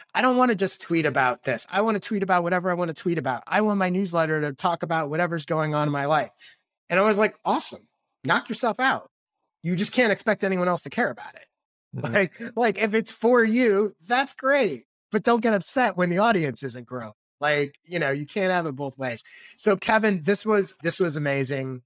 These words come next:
Speaker 1: Thank you so much. I'm really glad that we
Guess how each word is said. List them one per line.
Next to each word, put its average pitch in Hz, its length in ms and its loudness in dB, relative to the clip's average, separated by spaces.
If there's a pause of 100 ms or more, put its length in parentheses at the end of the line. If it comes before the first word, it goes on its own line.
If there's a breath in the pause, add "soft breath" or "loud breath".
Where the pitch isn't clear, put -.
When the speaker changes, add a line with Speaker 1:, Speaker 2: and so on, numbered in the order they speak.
Speaker 1:
Thank 151 240 -2
you 151 100 -4
so 147 240 0
much. 123 500 -2 (440)
I'm 135 180 -2
really 143 300 2
glad 131 380 2
that 127 180 -6
we 127 260 -2